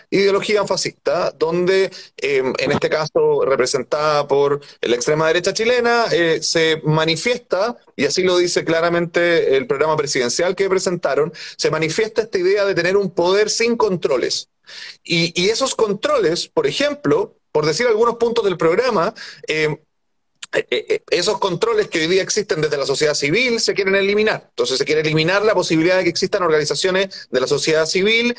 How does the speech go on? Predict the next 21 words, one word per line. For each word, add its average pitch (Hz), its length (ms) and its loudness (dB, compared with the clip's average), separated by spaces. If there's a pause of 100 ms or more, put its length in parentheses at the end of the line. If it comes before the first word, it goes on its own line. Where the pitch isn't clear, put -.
(200)
que 151 100 -2
actúen, 196 720 0
eh, 143 380 0 (160)
contra 220 340 0
los 214 120 0
programas 196 420 0
oficiales. 196 580 -2 (300)
Hablan 160 420 0
de 170 220 0
fortalecer 131 580 0
a 160 80 0
aquellas 254 400 0
organizaciones 220 560 0
que - 80 -2
estén 208 320 -2 (180)
a 143 80 -4
favor 143 380 0
de 285 80 0
los 277 160 0
programas 262 400 2
oficiales. 240 560 -2